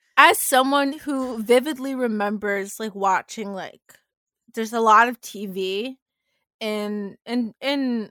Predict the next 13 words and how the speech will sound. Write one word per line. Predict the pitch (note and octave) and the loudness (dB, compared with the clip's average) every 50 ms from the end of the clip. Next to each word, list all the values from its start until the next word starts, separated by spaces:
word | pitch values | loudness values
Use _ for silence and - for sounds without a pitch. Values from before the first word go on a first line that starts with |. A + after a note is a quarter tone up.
| _ - | _ -12
when | G#3 A3+ A#3+ A#3+ | -8 -4 -2 0
I | A#3 A3+ | 0 0
w-, | A3+ A3 G#3+ - - - - - | 0 -2 -6 -8 -10 -12 -8 -6
around | A#3 A#3+ A#3 A3+ A3+ A#3 | -2 0 2 2 2 2
that | A#3 G#3+ G#3 G3+ | 0 -2 -4 -4
age | F#3+ F#3+ F#3 | -6 -8 -10
as | F#3+ F#3+ - | -12 -16 -14
well, | G3+ F3 E3+ E3 D3 A3+ A3+ _ _ _ _ _ _ _ _ _ _ - | -10 -10 -10 -10 -10 -12 -18 _ _ _ _ _ _ _ _ _ _ -16
right? | G#3 G#3+ G#3 G#3 G3 - _ _ _ _ _ _ _ _ _ _ _ _ _ _ _ _ _ _ _ _ _ _ _ _ _ _ _ _ _ _ _ - | -12 -8 -8 -8 -8 -10 _ _ _ _ _ _ _ _ _ _ _ _ _ _ _ _ _ _ _ _ _ _ _ _ _ _ _ _ _ _ _ 4
I, | A#3 C4 D4 D#4 F4 | 6 8 8 8 6
like, | F4+ F4 E4 D#4+ D4+ C#4+ A#3+ _ - - - - _ _ _ - | 4 4 2 2 2 -2 -6 _ -20 -20 -20 -20 _ _ _ -12
remember, | B3+ B3 B3 A#3 A#3 A#3 B3 A#3+ A#3+ A3+ A#3 A#3 A#3 A#3 A3+ | -6 -4 -2 0 2 2 2 2 2 2 2 2 2 2 2
like, | A3 A3 G#3 G3 F#3+ F#3 F3+ _ - | 0 0 0 0 0 -2 -8 _ -20